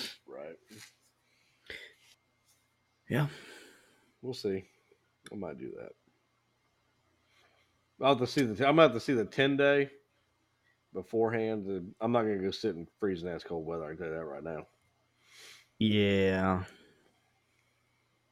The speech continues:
Speaker 1: Oh,
Speaker 2: At least
Speaker 1: R G three,
Speaker 2: Globe Life.
Speaker 1: R G three has a, uh, two hours ago put out a tweet back at Jay Gruden.
Speaker 2: What does it say?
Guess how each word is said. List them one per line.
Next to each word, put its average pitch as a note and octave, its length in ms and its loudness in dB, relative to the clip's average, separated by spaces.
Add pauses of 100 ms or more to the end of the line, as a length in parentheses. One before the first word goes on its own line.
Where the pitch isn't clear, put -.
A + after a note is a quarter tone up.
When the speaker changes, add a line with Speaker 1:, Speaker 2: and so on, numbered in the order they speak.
(1700)
Speaker 1:
Oh, B2 60 6
Speaker 2:
At C3 60 10
least E3+ 120 12
Speaker 1:
R C#3 60 12
G B2+ 240 8
three, B2+ 240 10
Speaker 2:
Globe A#2 40 8
Life. A2 100 4 (300)
Speaker 1:
R B2 160 10
G C3 160 6
three B2+ 260 6
has A#2 220 6
a, G2+ 500 4
uh, - 80 -2
two B2+ 180 6
hours A2 180 4
ago A2 120 2
put A2+ 140 2
out G#2 140 2
a F2 40 -8
tweet G2+ 360 -2
back G#2 240 2
at G#2+ 80 -8
Jay G2 220 0
Gruden. F2+ 380 -2 (680)
Speaker 2:
What G#2+ 140 4
does F#2+ 160 0
it - 40 -4
say? G2 240 2